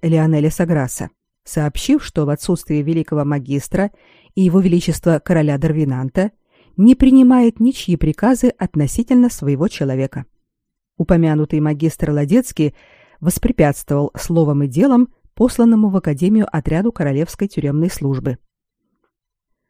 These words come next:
В скобках Аранвен любезно уточнил всё тем же изысканным почерком,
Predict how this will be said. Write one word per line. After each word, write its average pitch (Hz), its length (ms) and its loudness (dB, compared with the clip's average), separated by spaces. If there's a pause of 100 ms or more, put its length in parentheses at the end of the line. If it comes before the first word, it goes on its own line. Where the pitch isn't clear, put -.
(200)
В - 100 -20
скобках - 600 2
Аранвен 165 580 2
любезно 160 520 0
уточнил 160 580 -2 (260)
всё - 160 -6
тем 151 220 -2
же 139 160 -4
изысканным 151 580 0
почерком, 151 600 0